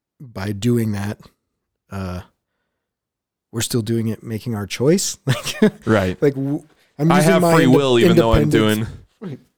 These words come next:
Speaker 2: you know.
Speaker 1: Yeah, my independence is le-, allowing me to have my TikTok account, and I can say whatever the fuck I want, but it's on the fucking TikTok account, asshole. Like,
Speaker 2: Mm-hmm.
Speaker 1: it's all under their fucking guidelines, dipshit. Like,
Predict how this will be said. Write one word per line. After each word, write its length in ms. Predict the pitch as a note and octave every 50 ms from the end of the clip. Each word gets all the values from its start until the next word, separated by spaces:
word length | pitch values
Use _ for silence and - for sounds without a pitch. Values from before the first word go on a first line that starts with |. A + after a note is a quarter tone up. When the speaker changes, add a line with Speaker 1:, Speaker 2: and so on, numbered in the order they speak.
| _ _ _ -
Speaker 2:
you 80 | - B2
know. 80 | A2+ D#3
Speaker 1:
Yeah, 160 | D#3 D3 C3
my 220 | C3+ D3+ D#3 D#3+
independence 560 | D#3+ D3+ C#3+ A#2+ D3 D3+ D3+ D3 C#3+ B2 -
is 140 | B2 A#2+ A#2
le-, 200 | C3 C3+ C3 A#2+ A#2
allowing 380 | A#2 B2 B2 B2+ B2+ B2+ B2+ B2+
me 100 | B2 A#2+
to 80 | A#2
have 180 | A#2 A#2+ A#2 A2+
my 140 | A#2 A2+ A2+
TikTok 440 | G#2 - C#3 B2 - - A2+ A2 G2+
account, 280 | G2+ G2 - G#2+ G#2 F#2+
and 80 | G#2
I 60 | A2 G#2+
can 160 | - G#2+ G2
say 200 | - - A2+ G#2+
whatever 240 | G2+ G#2 G#2+ G#2 G2+
the 80 | G2+ -
fuck 220 | - A#2+ G#2 -
I 60 | G#2 G#2
want, 280 | G#2 A2+ G#2+ F#2+ - -
but 180 | A2+ G#2+ - -
it's 180 | E3 D3+ - -
on 120 | C#3+ C3
the 80 | C3 A#2+
fucking 380 | - _ - C3 - - C#3
TikTok 380 | - - G3 - - B2+ A#2 -
account, 320 | _ - B2 A#2+ - B2
asshole. 380 | A#2 A2 A2 - - C3+ D3+ D#3+
Like, 160 | C#3+ A2 -
Speaker 2:
Mm-hmm. 100 | - - - _ _ _ _ _ _ _ _ _ _
Speaker 1:
it's 160 | - A#2+ -
all 220 | D3+ D3 D3+ D3+ D3+
under 240 | D#3 D#3 D#3 D3+ D3
their 220 | C#3+ D3+ D#3 D#3+ D#3+
fucking 360 | D#3 - E3 D#3 - - D3+
guidelines, 580 | C#3+ E3 F3+ G3 F#3 C#3+ A2+ G2+ F#2+ G#2 A#2+ - _ _ _
dipshit. 380 | - A2+ A#2+ - - D3 E3 F3+ - - - - - G2+ - - - _ -
Like, 160 | B2+ A#2